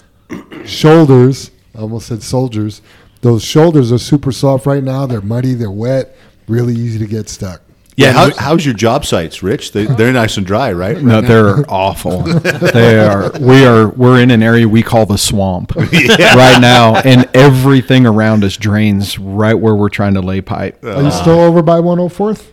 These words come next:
Speaker 4: Yeah, well, we're right out, right behind H B S Trash Company
Speaker 1: Huh.
Speaker 4: in the,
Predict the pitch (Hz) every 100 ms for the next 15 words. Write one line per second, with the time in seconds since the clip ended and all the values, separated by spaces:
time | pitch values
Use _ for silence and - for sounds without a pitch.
0 | - 127 123 120 139 139 135 127 123 110
1 | 107 139 127 120 123 120 98 143 139 131
2 | 127 120 - 127 117 107 - 117 110 -
3 | - 120 117 120 120 117 95 110 110 110
4 | 107 104 110 107 104 101